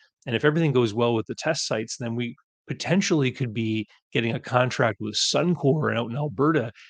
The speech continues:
to, like, clean up tar sand sites or something like this, like, this multi-billion dollar potential project."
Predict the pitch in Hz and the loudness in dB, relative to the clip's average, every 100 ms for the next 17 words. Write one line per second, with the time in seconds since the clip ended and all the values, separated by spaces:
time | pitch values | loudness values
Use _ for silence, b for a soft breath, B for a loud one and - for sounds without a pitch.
0 | B 151 127 123 - - 165 147 - _ | B -2 0 0 -4 0 2 2 0 _
1 | - - 147 180 - 131 110 135 - 113 | -10 0 4 4 4 -2 -4 -6 -6 -6
2 | 104 - 120 - 117 110 104 101 - 113 | -8 -8 -8 -4 -4 -2 -4 -4 -8 -6
3 | 123 131 - 120 139 160 156 104 139 143 | -6 -6 -6 -2 0 0 -2 0 0 2
4 | 139 120 113 117 117 110 104 113 110 110 | 2 2 2 4 4 0 -6 -10 -8 -8
5 | - 127 123 | -6 -4 -4